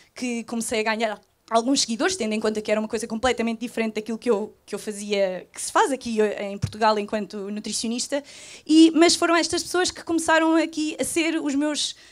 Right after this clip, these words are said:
se calhar, primeiros clientes para quando eu regressasse para Portugal. Hoje em dia o meu Instagram já conta com mais de duzentos mil seguidores, portanto tudo começou aqui em Moçambique, por isso eu tenho um grande carinho também por, por este início. Ah, e quando voltei para Portugal,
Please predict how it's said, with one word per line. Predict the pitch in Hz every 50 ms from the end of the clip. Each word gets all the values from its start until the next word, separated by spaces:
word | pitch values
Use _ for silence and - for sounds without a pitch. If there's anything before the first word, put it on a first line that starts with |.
| - _ _ _
se | - -
calhar, | - 311 311 311 330 320
primeiros | - 302 302 302 302 311 320 320 320 320
clientes | - - 285 277 277 294 285 285 - -
para | - - - 269 294
quando | - 277 277 277
eu | 285
regressasse | - 254 247 269 254 - 294 269 277 277 - -
para | - 262 254
Portugal. | - - - - 269 254 220 202 196 190 - _ _ _ _ _ _ _ _ _ _ - - - -
Hoje | 247 277 277 277
em | 262 247
dia | 247 247 254
o | 240
meu | 233 240 240 240
Instagram | 226 233 - 226 247 233 220
já | 202 226 214
conta | 214 220 220 - 214
com | - 226
mais | 220 214 214 214
de | 190
duzentos | 180 196 214 214 - -
mil | 226 208 214
seguidores, | - - 226 190 202 247 - -
portanto | - - - 202 196 - _ _ _
tudo | 254 247 - -
começou | 247 226 220 - 240
aqui | 220 220 - 240
em | 226 233
Moçambique, | 254 240 - - 240 226 226 214 233 262 - - - - - - - - _
por | - 226
isso | 220 247
eu | 240
tenho | 240 220 226 220 214
um | 220 208 208
grande | 202 220 226 226 233 226
carinho | - 233 220 226 226
também | 214 - 208 220 220 220 214 208
por, | - - 226 233 214 202 208 196
por | - 214 214
este | 220 214 - 240
início. | 233 220 226 247 220 - - 285 285 - - - - - - - -
Ah, | - - 269 262 -
e | 294 277
quando | 339 359 339 269
voltei | 220 214 208 240 233
para | 247 254
Portugal, | 262 - 269 - 254 285 294 311 330 359 370